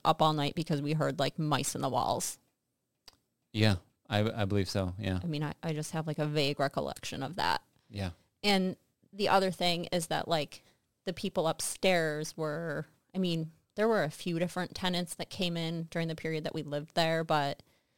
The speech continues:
Speaker 1: like, they were generally, like, a younger couple.
Speaker 2: Younger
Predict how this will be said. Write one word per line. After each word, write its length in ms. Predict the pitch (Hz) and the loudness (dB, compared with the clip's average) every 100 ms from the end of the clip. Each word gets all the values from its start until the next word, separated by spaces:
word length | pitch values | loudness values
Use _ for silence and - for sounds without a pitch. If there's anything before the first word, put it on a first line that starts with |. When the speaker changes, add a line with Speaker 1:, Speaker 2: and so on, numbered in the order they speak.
| _ _ - | _ _ -6
Speaker 1:
like, 160 | 165 - _ _ _ - | -6 -6 _ _ _ 0
they 160 | 175 | 2
were 400 | 170 165 156 151 - - - | 2 0 -2 -6 -12 -18 -2
generally, 680 | 175 165 160 160 160 160 160 _ _ _ _ _ | 0 2 0 -2 -2 -4 -8 _ _ _ _ _
like, 120 | 175 165 | -10 -6
a 40 | |
younger 380 | 160 165 160 156 | -2 0 0 0
couple. 540 | - 156 - 156 151 151 | 0 0 4 4 4 4
Speaker 2:
Younger 400 | 101 95 92 | 4 4 2